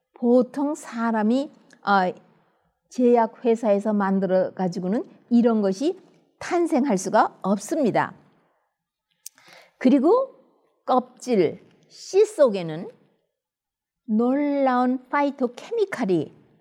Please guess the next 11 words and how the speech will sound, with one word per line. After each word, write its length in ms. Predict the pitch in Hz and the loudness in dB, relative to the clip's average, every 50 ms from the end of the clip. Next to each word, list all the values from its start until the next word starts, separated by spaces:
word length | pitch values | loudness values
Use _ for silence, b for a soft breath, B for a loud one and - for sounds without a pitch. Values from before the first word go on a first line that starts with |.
| _ _ _ _ _ - | _ _ _ _ _ -20
고루고루 1000 | - - - - 226 240 254 294 302 320 349 330 330 302 349 370 311 269 269 247 | -18 -16 -10 -6 -6 -4 -2 -2 0 0 2 2 2 2 2 2 0 0 -2 -2
있는데, 840 | - 220 202 196 190 185 180 170 156 143 151 170 240 320 339 b b b b b b b _ | -2 0 0 0 0 0 0 0 0 2 2 2 0 -2 -6 b b b b b b b _
그 180 | - - 226 196 | -6 -4 -2 0
중에서도 720 | 208 226 208 202 196 185 - 208 175 170 202 220 240 b b b b | 0 0 0 0 0 -2 -2 -4 -2 0 0 0 -2 b b b b
씨 300 | _ - - - 370 403 | _ -20 -10 -4 -4 -4
속에 480 | 427 - - - 381 311 320 294 254 - | -4 -2 0 0 0 2 4 2 2 2
있는 500 | - 208 208 196 190 180 185 220 277 453 b b b b b b b b b _ _ | 0 -2 -2 0 -2 -2 -2 -4 -4 -6 b b b b b b b b b _ _
프로, 540 | - - 269 277 277 269 269 254 247 - - _ _ _ _ _ _ _ _ _ _ - | -10 -2 2 4 4 4 2 0 -2 -6 -12 _ _ _ _ _ _ _ _ _ _ -2
음, 460 | 185 185 190 180 180 175 160 127 - - _ _ _ _ _ _ - - _ _ _ _ _ | 0 0 2 2 0 -2 -4 -8 -12 -14 _ _ _ _ _ _ -16 -16 _ _ _ _ _
그, 460 | - 220 196 190 180 175 175 165 - - - | 2 2 4 4 4 2 0 0 -2 -2 -2
음, 440 | 170 165 165 165 165 160 175 185 | -2 -2 -2 -2 -4 -4 -6 -8